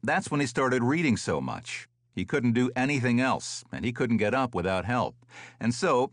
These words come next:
he'd lie on the floor and put the books down on the floor in front of him and read the book that way. Harry had begun his political education without knowing it. His mother had purchased a set of books for him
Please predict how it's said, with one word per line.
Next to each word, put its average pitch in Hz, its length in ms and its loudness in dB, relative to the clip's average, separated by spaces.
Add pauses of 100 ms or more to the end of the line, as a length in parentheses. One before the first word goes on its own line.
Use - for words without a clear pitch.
(120)
he'd 92 160 -2
lie 101 280 2
on 143 100 0
the 180 60 -2
floor 80 480 -2 (120)
and 87 160 -4
put 143 140 0
the - 60 -4
books 175 280 -2
down 71 240 -2
on 65 120 -4
the 65 60 -10
floor 92 340 -2
in 120 80 0
front 175 280 -2
of - 80 -2
him 73 220 -6 (160)
and 113 180 2
read 143 220 2
the 135 80 0
book 123 320 0
that 131 260 -2
way. 62 300 -10 (1000)
Harry 147 420 2 (100)
had 131 160 -4
begun 123 320 2
his 131 140 -2
political 123 560 0
education 120 840 -2
without 104 260 0
knowing 117 360 0
it. - 100 -14 (680)
His 104 160 -4
mother 131 480 2
had 113 180 -4
purchased 131 460 -2
a 123 40 -2
set 135 240 -2
of 131 160 -2
books 151 240 -2
for 69 240 -4
him 104 120 -4